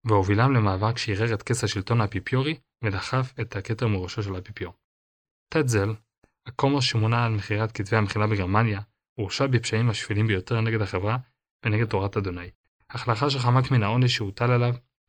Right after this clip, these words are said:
בגין פשעיו, הוא הועסק בידי הכנסייה כדי לקדם ביתר שאת את המיזמים הלא מוסריים של האפיפיור, שנועדו לספק את תאוות הבצע שלו. בעזות מצח רבה יותר, הוא שב וחזר על השקרים הבוטים ביותר,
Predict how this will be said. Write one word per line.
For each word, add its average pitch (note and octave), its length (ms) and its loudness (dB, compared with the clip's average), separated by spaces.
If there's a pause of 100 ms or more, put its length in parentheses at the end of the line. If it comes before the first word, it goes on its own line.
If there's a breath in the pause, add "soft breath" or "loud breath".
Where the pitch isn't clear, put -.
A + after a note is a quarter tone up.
(120)
בגין G#2+ 280 2
פשעיו, A2+ 320 -2 (640)
הוא A#2+ 60 4
הועסק G2+ 340 4
בידי B2 160 4
הכנסייה A2+ 540 2
כדי A2 160 -4
לקדם G#2 420 0
ביתר A#2 260 0
שאת A#2+ 360 -4 (360)
את - 80 -10
המיזמים G2+ 480 4
הלא A#2 180 4
מוסריים A2+ 460 2
של G#2+ 160 -2
האפיפיור, G#2+ 500 0 (460)
שנועדו G2 360 0
לספק B2 360 0
את G#2+ 60 0
תאוות G2 340 -2
הבצע F#2+ 280 -4
שלו. F2 220 -16 (680)
בעזות C3 340 -2
מצח C#3 240 2
רבה A2 220 4
יותר, B2 260 0
הוא A2+ 220 -4
שב C3 260 2
וחזר A2+ 280 2
על A2 80 2
השקרים G#2+ 420 2
הבוטים G#2+ 340 0
ביותר, G#2 320 -2